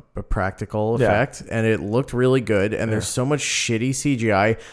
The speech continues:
Speaker 1: and bad puppets in
Speaker 2: Yeah.
Speaker 1: this movie. So many Crypt
Speaker 2: Weird.
Speaker 1: Keeper looking ass
Speaker 2: Yeah.
Speaker 1: fucking ghost puppets.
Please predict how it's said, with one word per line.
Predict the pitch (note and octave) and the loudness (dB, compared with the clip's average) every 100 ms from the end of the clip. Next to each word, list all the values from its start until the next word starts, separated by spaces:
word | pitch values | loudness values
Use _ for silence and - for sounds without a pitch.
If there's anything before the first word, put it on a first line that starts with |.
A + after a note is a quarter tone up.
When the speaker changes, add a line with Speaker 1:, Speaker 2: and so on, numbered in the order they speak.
| - - | -20 -2
Speaker 1:
and | D#3 D3+ C3+ | 2 4 2
bad | - A#2+ D3 D3+ - | 0 2 2 0 -4
puppets | - E3 - A#2+ F#2 - - | -2 0 2 2 0 -8 -4
in | A2 | 2
Speaker 2:
Yeah. | A2+ | 4
Speaker 1:
this | F#2+ - | 2 0
movie. | G2+ F#2 | -4 -4
So | F#2+ - D3 | -4 -2 2
many | F3+ G3+ | 4 2
Crypt | C#3 - - C3+ C#3 | 0 -6 0 2 4
Speaker 2:
Weird. | A3 | 4
Speaker 1:
Keeper | F#3+ F#3 F#3 F3+ | 6 6 6 6
looking | E3+ F3 | 6 6
ass | - - D3+ - B2 | 6 8 8 8 8
Speaker 2:
Yeah. | A#2 | 6
Speaker 1:
fucking | D3+ C#3+ C#3+ A#2+ A2 | 4 4 2 0 2
ghost | B2 C#3 D3 - | 4 4 2 0
puppets. | C#3+ D#3 B2+ D#2+ - - | 2 2 0 -4 -6 -18